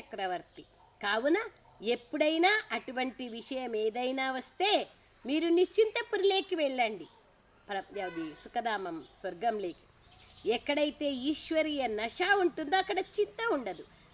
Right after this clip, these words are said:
నిశ్చింత చక్రవర్తులుగా, నిశ్చింతపురికి చక్రవర్తులుగా అయిపోతారు. మీరందరూ ఈశ్వరీయ సంపన్నత యొక్క ఖజానాలు కలిగిన నిశ్చింత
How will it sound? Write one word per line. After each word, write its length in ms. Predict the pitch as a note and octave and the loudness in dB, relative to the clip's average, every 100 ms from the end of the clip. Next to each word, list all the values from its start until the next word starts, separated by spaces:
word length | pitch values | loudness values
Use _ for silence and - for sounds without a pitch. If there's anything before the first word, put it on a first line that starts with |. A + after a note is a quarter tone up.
| G#3 | -4
నిశ్చింత 520 | C#4 - E4+ F#4 E4 G4+ - | -2 -2 0 2 2 -2 0
చక్రవర్తులుగా, 840 | E4 D4+ C#4+ C#4 - C4 B3 C4 C4 | -2 -2 -2 -4 -4 -8 -2 2 2
నిశ్చింతపురికి 1080 | A#3+ A#3 - B3+ A#3+ - A#3 - E4+ - E4+ F#4 | 0 -6 -8 -12 -8 -4 -2 0 0 0 -2 -4
చక్రవర్తులుగా 680 | - C4+ A#3+ - A3 A3 B3+ | -4 -4 -4 -4 -10 0 0
అయిపోతారు. 520 | G#3 F3 E3 D3 - - - - - - - | 0 -8 -12 -14 -14 -18 -20 -20 -20 -18 -4
మీరందరూ 680 | A#3+ C#4+ C#4+ D4 D4+ E4+ F#4+ | 2 4 6 4 4 4 4
ఈశ్వరీయ 840 | D#4 C4+ C#4+ - D#4+ E4 F4 D4+ | 2 0 -2 0 2 4 2 2
సంపన్నత 800 | - B3+ A#3+ B3+ E4 F4+ F#4 F#4 | -2 -4 -4 -2 4 6 4 2
యొక్క 380 | D4+ C4+ - B3 | -2 -2 -2 -4
ఖజానాలు 800 | A3+ A3+ G3 B3+ C#4 D4 E4 F4+ | -4 -6 -2 0 2 4 4 4
కలిగిన 480 | F#4 D4 B3+ B3 A3 | 2 -4 -2 -4 -4
నిశ్చింత 760 | F#3+ G3 - - C4+ C#4 C#4 | -4 -4 -8 -10 -8 -8 -6